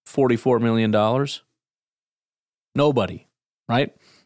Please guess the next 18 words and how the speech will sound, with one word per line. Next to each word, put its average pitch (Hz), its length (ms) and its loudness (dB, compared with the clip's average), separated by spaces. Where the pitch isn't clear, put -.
So 165 160 -2
this 190 160 0
contract 190 460 0
seems 190 280 0
to - 80 0
have 139 100 2
been 127 140 0
structured 135 460 -2
in 120 80 0
a 117 60 2
way 113 260 2
that 104 200 0
says 110 600 -2
none 120 280 -2
of 110 60 -2
this 110 200 -2
is 101 100 -4
real. 95 460 -6